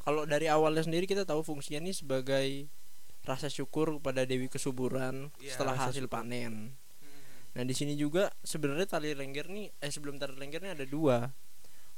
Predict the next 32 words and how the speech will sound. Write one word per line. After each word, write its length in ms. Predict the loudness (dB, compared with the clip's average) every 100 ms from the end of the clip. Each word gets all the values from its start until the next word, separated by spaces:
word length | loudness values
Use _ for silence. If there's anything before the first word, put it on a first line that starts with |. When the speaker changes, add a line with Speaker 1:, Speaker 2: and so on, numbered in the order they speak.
| -4
Speaker 1:
Ada 140 | -2 -2
yang 120 | -2
namanya 240 | -2 -2 -2
tali 100 | 0
ronggeng, 600 | 2 2 2 0 0 -2 -4 -4 -4
ada 140 | -4
yang 140 | -2 -2
lengger. 420 | -2 -2 -2 -2 -4 -6 -6
Speaker 2:
Oh, 260 | -4 -4
Speaker 1:
Yang 180 | -2 0
Speaker 2:
gitu. 80 | 2
Speaker 1:
ro-, 280 | 4 4 6
ronggeng 420 | 6 6 4 2
ini 260 | 0 -2 -2
dilakukan 420 | 0 0 0 0
oleh 240 | 2 0 0 -4
kaum 240 | 2 2
perempuan. 760 | 4 0 0 0 0 -2 -4 -6 -6 -6 -6 -6
Speaker 2:
Ah. 100 | 0
Speaker 1:
Tapi 160 | 4 4
di 100 | 6
satu 240 | 4 4 4
sisi 300 | 2 0 0
ini 240 | 0 -2 -4
kaum 240 | -4 -4
perempuan 400 | 0 0 2 2
ini 120 | 2 2
rat-, 260 | 0 0 -2 -4
<clears throat> 720 | -2 -2 0 0 0 -4 -4
kaum 200 | 6 6
perempuan 420 | 8 4 6 4 4
ini 220 | 0